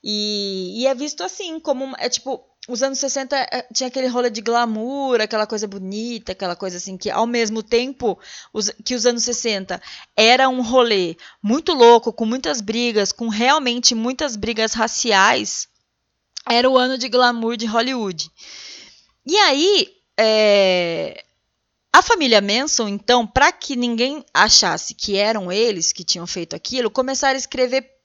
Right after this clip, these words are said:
pig, que é porco em inglês, pela casa, escreveram mais algumas palavras que os Panteras Negras faziam quando,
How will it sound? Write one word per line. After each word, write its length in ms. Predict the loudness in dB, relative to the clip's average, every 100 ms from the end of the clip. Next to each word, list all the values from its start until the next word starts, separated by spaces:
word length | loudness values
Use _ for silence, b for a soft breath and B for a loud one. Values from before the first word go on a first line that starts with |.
| _
pig, 500 | -2 -2 -4 -14 -16 -8
que 80 |
é 20 | -10
porco 600 | _ 4 6 4 -2 -8
em 60 |
inglês, 600 | -6 -4 -2 -2 -6 -12 B B B B B B B _
pela 240 | 2 4 2
casa, 580 | 4 6 8 8 6
escreveram 460 | 0 -2 2 4 4
mais 220 | 2 0
algumas 300 | -2 0 0
palavras 680 | 4 6 8 6 4 -4 -4
que 340 | -2 2 2 4
os 280 | 6 6 6
Panteras 540 | 0 -2 0 -2 -2 -4
Negras 760 | -2 -2 -2 -8 -8 -10 -10 _
faziam 800 | 4 4 4 0 0 0 -6 -16 _ 0
quando, 1200 | 2 4 2 2 4 4 2 0 -2 -4 -6